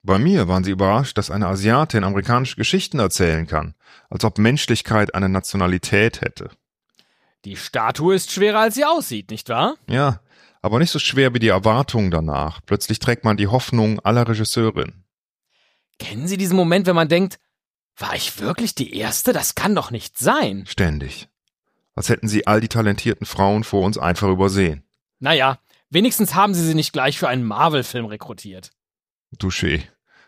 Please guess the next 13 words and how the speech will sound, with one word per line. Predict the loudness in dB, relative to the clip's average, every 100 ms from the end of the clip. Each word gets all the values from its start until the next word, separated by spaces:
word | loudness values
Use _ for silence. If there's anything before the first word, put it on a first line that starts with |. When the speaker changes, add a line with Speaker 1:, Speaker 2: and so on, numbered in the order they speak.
| _
Speaker 1:
Als | -4 -4
ob | 0
man | 2
beweisen | 2 4 4 4 4
müsste, | 2 2 0
dass | 0 0
man | 0
auch | 0 -2
richtige | -2 -2 -2 -2 -2 -2
Filme | -2 -4 -2 -6
drehen | -6 -6 -8
kann. | -8 -10 -10 -14 -20 _ _ _ _ _ _ _ _ _ _ _ _ _ _ _
Speaker 2:
Oh. | -4 0 2 2 0 0 -2 -2 -2 -2 -2